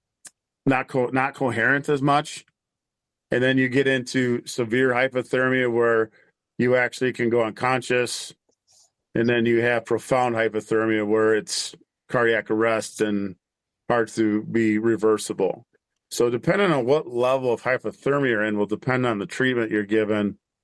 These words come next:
um, based off of when E M S arrives. Um, all of it, though, the biggest thing, and this is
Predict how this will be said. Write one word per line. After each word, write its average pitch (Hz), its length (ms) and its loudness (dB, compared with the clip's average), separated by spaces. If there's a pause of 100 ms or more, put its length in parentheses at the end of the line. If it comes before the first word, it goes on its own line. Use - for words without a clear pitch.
(300)
um, 107 280 0
based 117 320 0
off 110 280 -2
of 107 160 0
when 107 220 0
E 113 160 2
M 104 140 0
S 104 260 -2
arrives. 95 580 -2 (580)
Um, 101 440 0 (400)
all 185 260 4
of 139 80 0
it, 110 180 -6
though, 101 340 -2 (880)
the 113 80 0
biggest 143 400 0
thing, 113 260 0
and 110 100 0
this 117 180 -2
is 110 180 -4